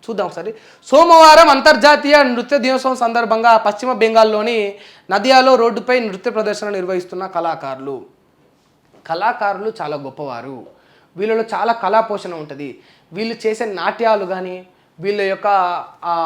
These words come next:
నాట్యం చేసే విధానం కానీ, వీళ్ళు ఆ జనాలను అట్రాక్ట్ చేసుకునే విధానం కానీ, ఆ దృష్టి మళ్లించడం కానీ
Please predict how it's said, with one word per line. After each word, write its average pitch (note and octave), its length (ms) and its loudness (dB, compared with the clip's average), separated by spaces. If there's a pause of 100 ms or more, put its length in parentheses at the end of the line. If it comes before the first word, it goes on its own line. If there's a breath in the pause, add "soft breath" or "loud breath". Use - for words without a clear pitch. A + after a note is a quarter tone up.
(1080)
నాట్యం A3 460 0
చేసే G#3 180 -2
విధానం F#3+ 460 -4
కానీ, E3+ 320 -8 (400 soft breath)
వీళ్ళు C4 340 -2
ఆ B3+ 160 4
జనాలను B3 500 2
అట్రాక్ట్ A#3+ 360 -2
చేసుకునే G#3 320 -6
విధానం F#3 420 -6
కానీ, F3+ 160 -8
ఆ F#3 40 -10
దృష్టి F3+ 300 -14
మళ్లించడం F3+ 420 -12
కానీ F3 120 -18